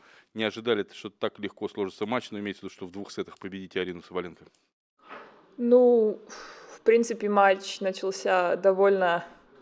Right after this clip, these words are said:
Speaker 2: агрессивно со стороны Арины. А, сразу два эйса, и особо как бы тут я не могла <laughs> ничего поделать, поэтому я уже почувствовала, что, ну, просто точно не будет. Ам, и как-то, я не знаю,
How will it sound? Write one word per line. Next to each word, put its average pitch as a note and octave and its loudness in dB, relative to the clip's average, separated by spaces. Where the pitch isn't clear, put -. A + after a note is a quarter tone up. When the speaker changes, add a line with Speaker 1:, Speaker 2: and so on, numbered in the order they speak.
Speaker 2:
агрессивно G#3+ 4
со G#3+ 0
стороны G#3+ 4
Арины. G3+ 4
А, G3 2
сразу G#3+ 4
два G3 8
эйса, G#3 6
и F#3+ -2
особо F#3+ 2
как F3+ -2
бы F3+ 2
тут F#3+ 2
я F#3+ 6
не F#3+ -2
могла F#3+ 6
<laughs> - 8
ничего G#3+ 2
поделать, F#3+ 6
поэтому G3 -2
я F#3+ 6
уже F#3+ 4
почувствовала, G3 2
что, F#3 4
ну, G3 0
просто G#3+ 4
точно A#3 12
не F#3+ 0
будет. E3+ -2
Ам, G3+ 6
и G#3 2
как-то, G#3 8
я G3+ 6
не G#3 2
знаю, F#3 4